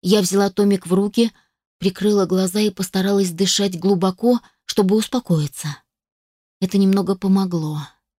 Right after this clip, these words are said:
Медленно подошла к столу, села в кресло и замерла.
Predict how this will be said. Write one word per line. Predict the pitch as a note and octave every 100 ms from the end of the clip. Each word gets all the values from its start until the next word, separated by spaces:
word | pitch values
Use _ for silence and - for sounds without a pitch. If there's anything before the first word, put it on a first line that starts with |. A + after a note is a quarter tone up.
| _ _ _ _
Медленно | A3+ A#3+ A#3+ A#3+
подошла | G#3 G#3 G3+ A3+
к | A3
столу, | - G#3 G#3 G#3 A#3 - _ _ _
села | - G#3 G3+
в |
кресло | - G3+ A3 -
и | G#3
замерла. | F#3 F#3+ F#3+ E3+ D#3+ D#3 D#3